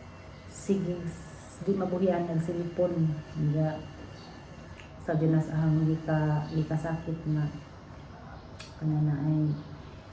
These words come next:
Ug natay i-istorya mo,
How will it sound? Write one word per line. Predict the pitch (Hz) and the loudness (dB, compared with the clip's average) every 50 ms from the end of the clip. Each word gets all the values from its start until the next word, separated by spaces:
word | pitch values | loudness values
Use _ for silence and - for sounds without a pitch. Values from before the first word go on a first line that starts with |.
| - - - - - - - - - - - - - - - - - - - - - - - - - - - - - - - - | -16 -16 -16 -16 -16 -16 -16 -16 -16 -14 -14 -14 -16 -16 -16 -16 -16 -16 -16 -16 -14 -14 -14 -14 -14 -14 -16 -16 -16 -14 -6 -2
Ug | 175 175 175 170 | -2 -2 0 2
natay | 175 185 185 - - 170 170 170 160 | 4 4 4 6 6 6 6 6 6
i-istorya | 165 170 170 170 170 170 170 170 165 160 151 - - 175 165 170 170 170 165 | 4 4 4 2 2 4 2 2 2 2 0 2 4 4 4 6 4 6 4
mo, | 165 165 160 160 160 160 | 6 6 6 6 6 4